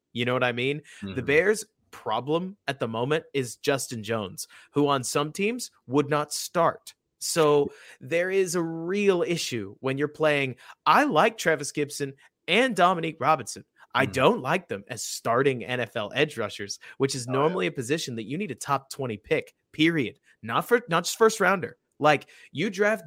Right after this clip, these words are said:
Speaker 1: Drake London in the second, or to use the Falcons example,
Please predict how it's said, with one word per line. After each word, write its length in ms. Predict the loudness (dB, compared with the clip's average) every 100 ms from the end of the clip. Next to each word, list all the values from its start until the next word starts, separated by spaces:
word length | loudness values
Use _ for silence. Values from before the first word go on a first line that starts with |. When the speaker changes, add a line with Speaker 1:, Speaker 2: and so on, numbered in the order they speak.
| -12
Speaker 1:
Drake 300 | -2 -2 -2
London 440 | -4 -2 -2 -6 -6
in 120 | -4 -4
the 60 |
second, 460 | -2 -2 -2 -6 -8
or 240 | 2 2 2
to 140 | -4
use 460 | -2 0 2 -2 -6
the 160 | -10 -2
Falcons 440 | 2 2 0 -6
example, 520 | -6 -6 -4 -4 -6